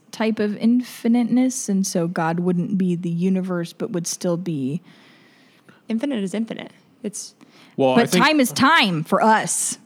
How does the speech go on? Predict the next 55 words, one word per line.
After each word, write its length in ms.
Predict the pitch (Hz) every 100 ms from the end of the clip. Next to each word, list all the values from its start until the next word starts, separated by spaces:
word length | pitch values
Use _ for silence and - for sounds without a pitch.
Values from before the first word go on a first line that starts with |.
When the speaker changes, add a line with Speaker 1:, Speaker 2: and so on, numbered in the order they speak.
| -
Speaker 1:
and 100 | 196
it 120 | 202 190
is 140 | 180
not 340 | 190 190 196
Speaker 3:
Well, 80 | 156
I 40 | 151
mean, 160 | 165
Speaker 1:
for 60 | 147
Speaker 3:
I 120 | 151
think, 120 | 147
Speaker 1:
God. 60 | 139
Speaker 3:
yeah, 140 | 131
I 120 | 127 139
think 180 | 190
we're 80 | 147
restricted 560 | 135 123 - 135 127 110
by, 200 | 110 107
like, 320 | 104 98 -
the 80 | 110
bounds 360 | 104 107 107
of 140 | 107 -
time, 440 | - 104 101 104
physics. 720 | 104 110 107 101 95 - -
Like, 260 | 107 98 -
we 140 | 107
can 160 | 104 113
only 240 | 104 104
go, 460 | 104 104 101 104 113 _ _ _ _ _ _
we 80 | 120
haven't 220 | 131 117
even 180 | 110 101
traveled 400 | 135 110 107 101
to 80 | 113
the 260 | 104 104
edge 300 | 139 113 107
of 300 | 104 104 -
the 100 | 107
Milky 480 | 110 107 110 110 -
Way, 340 | 143 147 139 139
I 80 |
don't 220 | 143 139 226
Speaker 1:
Yeah, 180 | 185
I 40 | -
Speaker 3:
think. 160 | 214 196
Speaker 1:
don't 120 | 190
think 160 | 185
so 160 | - 170
either. 320 | 170 190 180 -
Speaker 3:
So, 540 | 120 113 107 104 107 - _ _ _ _ _ -
yeah, 280 | 104 98 95
who 120 | 120
knows 300 | 113 107 104
what's 180 | 107 -
out 200 | 101 -
there? 300 | 104 104